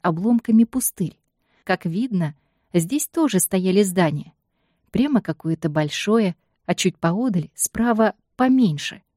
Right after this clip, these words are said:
И землю покрывали их разорванные на части останки. «Пора возвращаться», сказал Яшка вслух. Звук голоса словно оскорбил тишину.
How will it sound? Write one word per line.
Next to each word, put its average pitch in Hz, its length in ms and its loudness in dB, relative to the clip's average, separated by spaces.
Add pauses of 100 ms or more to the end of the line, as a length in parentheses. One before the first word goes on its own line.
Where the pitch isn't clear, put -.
(300)
И 196 100 4
землю 254 360 0
покрывали 185 580 0
их - 360 -2
разорванные 165 640 0
на 160 140 -4
части - 580 -4
останки. - 680 -6 (500)
«Пора 196 260 2
возвращаться», 226 1000 0 (420)
сказал 165 440 -4
Яшка 156 340 -4
вслух. - 500 -6 (440)
Звук 208 400 -2
голоса 330 340 0
словно 247 520 2
оскорбил 226 500 0
тишину. 220 540 0